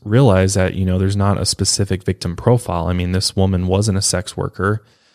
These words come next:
and the victims were all different ages and races, and they all came from vastly different backgrounds. The only commonality they were able to find between the different women was the fact that they had been walking alone when they had been targeted.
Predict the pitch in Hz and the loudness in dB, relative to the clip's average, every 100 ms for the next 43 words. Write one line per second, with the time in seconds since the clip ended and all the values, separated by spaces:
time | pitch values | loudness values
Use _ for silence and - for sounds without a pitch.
0 | _ - 98 95 95 90 101 104 - 107 | _ -6 -2 0 0 0 2 2 4 2
1 | 101 95 98 98 92 65 113 123 127 123 | 4 4 4 0 -2 0 2 4 4 4
2 | 101 82 101 113 - 117 110 - 101 98 | 2 0 2 2 2 2 2 0 -2 -2
3 | 98 104 110 - 104 98 95 92 90 - | 0 -2 -2 0 0 0 -2 -2 -2 -2
4 | 92 92 90 95 107 117 - - 58 - | -4 -4 -8 -4 -2 -2 -4 -8 -6 -8
5 | - _ _ _ _ 120 127 - 120 110 | -8 _ _ _ _ 2 2 4 2 4
6 | 107 123 120 107 104 101 98 90 - 139 | 4 4 4 4 4 4 2 -2 -4 0
7 | 170 113 - 104 95 95 - 85 98 95 | 2 0 2 2 2 0 -2 -2 -2 0
8 | 95 - _ _ _ - 98 101 - 110 | -2 -6 _ _ _ -4 -2 0 0 0
9 | - 101 101 95 101 90 90 98 - 87 | 0 0 2 0 0 -2 0 -2 -2 -2
10 | 82 95 98 85 85 85 82 87 80 - | 0 2 2 2 0 0 -2 -4 -8 -6
11 | - 98 90 58 50 | -2 0 -2 -6 -10